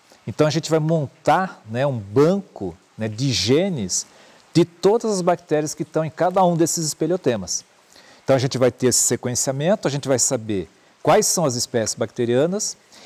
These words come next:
e quais genes essas espécies contêm. Então aí a gente vai ter vários programas de computador que a gente vai tentar contar uma história bioquímica.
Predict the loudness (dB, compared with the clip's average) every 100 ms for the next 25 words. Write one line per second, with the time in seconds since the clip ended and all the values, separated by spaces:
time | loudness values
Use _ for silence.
0 | -10 -8 -8 0 4 6 4 0 0 2
1 | 0 -2 0 0 0 -4 -6 -2 2 2
2 | 0 -4 -4 -6 -6 -4 0 0 -2 -10
3 | _ _ _ _ -16 -6 0 4 4 6
4 | 4 2 -2 -2 0 0 2 2 0 -2
5 | -2 0 -2 -2 -8 -8 -4 -2 -2 0
6 | -2 -4 -6 -4 -2 -2 -2 -4 -2 -4
7 | -2 2 2 2 -4 0 0 0 -2 -4
8 | -4 -6 -6 -12